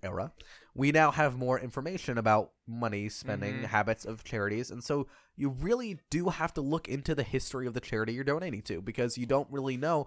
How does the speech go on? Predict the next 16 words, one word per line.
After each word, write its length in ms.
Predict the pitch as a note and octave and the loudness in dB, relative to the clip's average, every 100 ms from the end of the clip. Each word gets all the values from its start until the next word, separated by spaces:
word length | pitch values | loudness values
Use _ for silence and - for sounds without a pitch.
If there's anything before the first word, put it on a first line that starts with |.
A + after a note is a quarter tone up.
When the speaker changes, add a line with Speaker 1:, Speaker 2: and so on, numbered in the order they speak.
| - - | -6 -20
Speaker 2:
<laughs> 160 | - | -4
Speaker 1:
Sometimes 400 | F3+ D#3+ F3+ F3 | -2 0 -2 0
there 80 | D3+ | 2
are 40 | |
a 40 | C#3+ | 6
lot 160 | C#3 | 4
of 80 | D#3+ | 4
controversies, 680 | - D#3+ - A2+ A2 A2+ A2+ | -4 -6 -6 -6 -6 -6 2
like 340 | C3 C3 - - - _ - | 2 2 -4 -18 -20 _ -8
Locks 320 | C3+ F#3+ - | -4 -4 -6
for 180 | - F#3 | -4 -2
Love, 560 | A#2 G3+ G#3 A#2 - - _ _ _ - | 4 6 4 2 -8 -16 _ _ _ -4
a 60 | D3 | -2
charity 380 | - G3+ F#3 | 2 2 4
that 160 | D3+ D3 | 4 6
I 300 | D3 E3 | 6 4